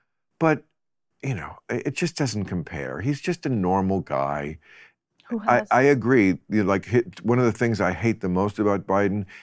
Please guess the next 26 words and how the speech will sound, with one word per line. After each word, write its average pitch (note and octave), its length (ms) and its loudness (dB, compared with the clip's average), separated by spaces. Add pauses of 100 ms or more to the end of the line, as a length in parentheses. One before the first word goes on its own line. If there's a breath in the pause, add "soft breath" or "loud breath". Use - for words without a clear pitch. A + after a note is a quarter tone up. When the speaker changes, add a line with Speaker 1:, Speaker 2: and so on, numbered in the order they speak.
(200 soft breath)
Speaker 1:
is G2 160 -2
that F#2+ 160 0
he G#2+ 140 -2
never G#2+ 400 2
stands G2 440 -2
up F2 220 -2
to G2 100 -4
woke E2+ 320 0
nonsense D#2 540 -6
in D2+ 80 -8
his C#2 120 -10
party. C#2+ 440 -8 (240 loud breath)
And G2 100 -2
I G#2 100 0
think C#3 320 0
he, - 260 -6
I - 60 -2
think D#3+ 240 -4
he's C3+ 200 0
like A2+ 180 0
a F2+ 60 -2
lot G2 260 2
of G#2+ 80 0
guys G2+ 400 0
that F#2+ 220 0
age. F#2 420 -2